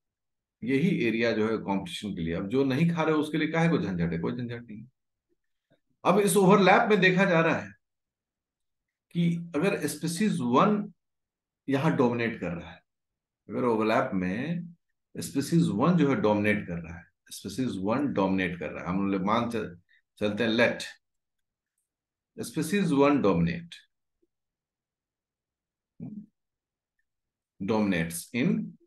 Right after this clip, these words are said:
overlap या transition, तो result क्या होगा? species one species two को धकेलना शुरू कर देगा।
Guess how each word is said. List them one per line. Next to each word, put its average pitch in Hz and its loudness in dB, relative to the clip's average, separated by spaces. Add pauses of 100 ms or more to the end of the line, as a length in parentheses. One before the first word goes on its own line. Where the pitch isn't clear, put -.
(1120)
overlap 87 -4 (380)
या 87 -4
transition, 95 -4 (1700)
तो 143 6
result 196 4
क्या 214 6
होगा? 147 2 (480)
species 147 0
one 175 2
species 165 -4
two 165 0
को 165 0
धकेलना 156 -2
शुरू - -6
कर - -6
देगा। - -16